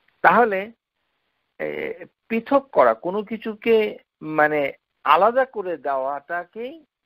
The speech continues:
মানে, আহাদ ব্যবহার করা হয়। যেমন,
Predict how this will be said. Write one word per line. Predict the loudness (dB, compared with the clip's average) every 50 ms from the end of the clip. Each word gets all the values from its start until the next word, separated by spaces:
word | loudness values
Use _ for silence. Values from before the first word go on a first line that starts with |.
| _ _ _
মানে, | -12 -8 -8 -8 -8 -8 -8 -10 -10 -10
আহাদ | -8 -6 -4 -4 -2 0 0 0 0 -2 -2 2
ব্যবহার | 4 4 4 2 2 0 0 0 0 -2 -8 _ _ _
করা | -6 -2 0 0 0
হয়। | 0 -2 -2 -2 -2 -2 -4 -8 _ _ _ _ _ _ _ _ _ _ _ _ _ _ _ _ _ _ _ -20 -18
যেমন, | -2 2 2 4 4 4 2 2 0 -4